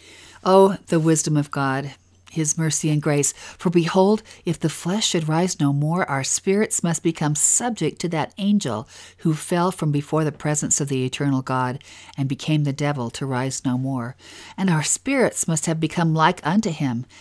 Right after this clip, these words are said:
and we become devils, angels to a devil,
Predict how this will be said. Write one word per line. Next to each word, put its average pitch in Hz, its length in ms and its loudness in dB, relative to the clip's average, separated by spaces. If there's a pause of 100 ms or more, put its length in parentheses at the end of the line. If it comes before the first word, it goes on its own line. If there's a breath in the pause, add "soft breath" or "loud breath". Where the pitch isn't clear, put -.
(140 loud breath)
and 147 200 0
we 208 100 4
become 151 440 -2 (100)
devils, 180 560 -4 (140)
angels 214 480 2
to 151 160 -2
a 131 60 -4
devil, 110 440 -6